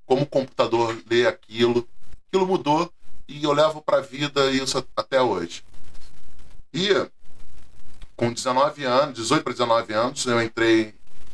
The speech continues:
é, foi meu primeiro emprego, é onde eu tô até hoje, numa empresa que é um veículo de comunicação. Eu tive a oportunidade de participar dessa transição,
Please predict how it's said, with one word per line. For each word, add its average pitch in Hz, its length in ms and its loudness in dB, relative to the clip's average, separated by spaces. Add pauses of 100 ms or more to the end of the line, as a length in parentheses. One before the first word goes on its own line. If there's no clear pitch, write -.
(400)
é, 90 380 0
foi 113 160 -8
meu 113 140 2
primeiro 117 280 0
emprego, 123 380 2
é 113 80 2
onde 113 200 0
eu 107 60 -4
tô 110 140 0
até 110 220 0
hoje, 131 480 0
numa 113 240 0
empresa 117 640 0 (400)
que - 80 -4
é 107 40 2
um 107 40 0
veículo 123 440 0
de - 80 -4
comunicação. 120 840 0 (840)
Eu 123 140 4
tive 139 220 0
a - 20 6
oportunidade 143 840 0
de 147 100 -16
participar 156 800 0 (420)
dessa 127 220 2
transição, 113 880 0